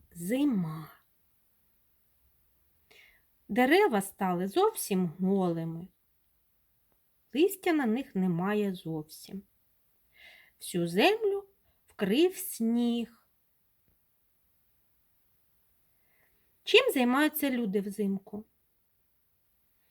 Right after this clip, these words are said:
По-перше, вони, е, відкидають сніг, розчищають собі доріжки.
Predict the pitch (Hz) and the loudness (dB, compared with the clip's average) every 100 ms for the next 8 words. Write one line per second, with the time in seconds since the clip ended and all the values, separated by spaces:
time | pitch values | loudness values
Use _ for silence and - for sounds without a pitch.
0 | _ _ _ _ _ _ - 466 539 - | _ _ _ _ _ _ -2 2 2 2
1 | 196 175 180 190 202 196 185 196 - 175 | 0 0 2 2 2 0 -4 -4 -4 0
2 | 180 170 165 - 196 285 427 - 214 - | 2 2 0 -4 -2 0 -2 -4 -6 -4
3 | 220 - - 233 208 202 - 175 175 165 | -6 -4 2 2 2 0 -6 -6 -4 -4
4 | 160 226 359 - - 285 | -4 -2 -4 -4 -10 -12